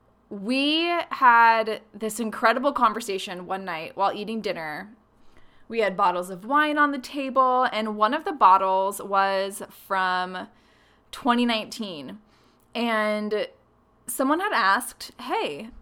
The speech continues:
what were you guys doing in twenty nineteen?" And then that led to a conversation of,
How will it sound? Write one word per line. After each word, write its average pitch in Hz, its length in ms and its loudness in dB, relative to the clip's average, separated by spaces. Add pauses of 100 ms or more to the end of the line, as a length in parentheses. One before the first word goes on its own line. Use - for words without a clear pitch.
(240)
what 233 320 2
were 339 80 -6
you 349 180 -4
guys 220 680 -2 (180)
doing 214 600 -6 (120)
in 208 160 -8
twenty 202 300 -6
nineteen?" 185 680 -12 (540)
And 233 200 0
then 214 480 2 (100)
that 254 360 6
led 233 200 0
to 226 120 -4
a 208 40 0
conversation 190 1000 -6 (100)
of, 180 720 -2